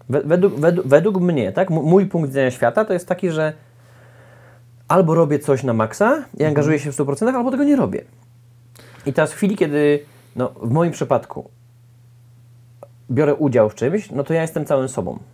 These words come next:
Speaker 2: Mhm.
Speaker 1: Ja jestem całym sobą, mówię o tym, pokazuję.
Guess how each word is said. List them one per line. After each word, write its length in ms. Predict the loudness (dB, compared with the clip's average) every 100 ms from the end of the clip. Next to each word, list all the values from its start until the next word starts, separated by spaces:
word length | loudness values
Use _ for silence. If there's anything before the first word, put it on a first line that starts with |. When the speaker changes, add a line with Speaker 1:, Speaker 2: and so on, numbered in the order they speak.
| _ _ -10
Speaker 2:
Mhm. 160 | -6
Speaker 1:
Ja 60 | -4
jestem 160 | -4 0
całym 200 | 0 0
sobą, 180 | 0
mówię 380 | 0 2 4 4
o 80 | 4
tym, 140 | 0
pokazuję. 680 | -4 -4 -2 0 2 4 2